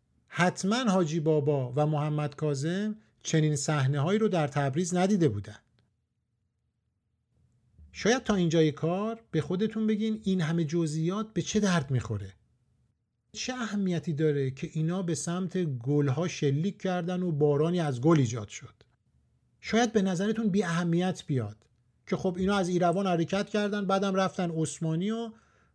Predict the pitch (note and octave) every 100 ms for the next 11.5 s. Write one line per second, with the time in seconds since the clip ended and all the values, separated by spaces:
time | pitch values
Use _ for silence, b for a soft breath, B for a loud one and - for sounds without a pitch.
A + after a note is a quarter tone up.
0 | _ - E3+ F#3 G3 E3+ E3 F3+ D#3+ C#3
1 | F3+ - D#3+ D3+ A#2+ G#2 - - _ _
2 | _ _ _ _ _ _ _ _ _ _
3 | F#3+ C4 C#4+ A3+ G3 F3+ F3+ A3+ A#3 F#3
4 | D3+ D#3 E3 A#2 G#2 - _ _ _ _
5 | _ _ _ _ - E3+ G#3 B3 C4+ C4+
6 | C4 A3+ F#3 E3 D3+ C#3+ C#3 C#3 B2+ B2+
7 | B2+ B2 A#2+ A#2 B2 _ _ _ _ _
8 | _ _ _ - F3+ C3 E3+ D#3+ - A3+
9 | B3 - E3+ D#3+ C#3 F#3+ C4 A#3 F#3+ D#3
10 | D3 C#3 C#3 C3+ C3 B2 B2+ B2 C#3+ A#2+
11 | C#3+ F3+ C#3+ C3+ C#3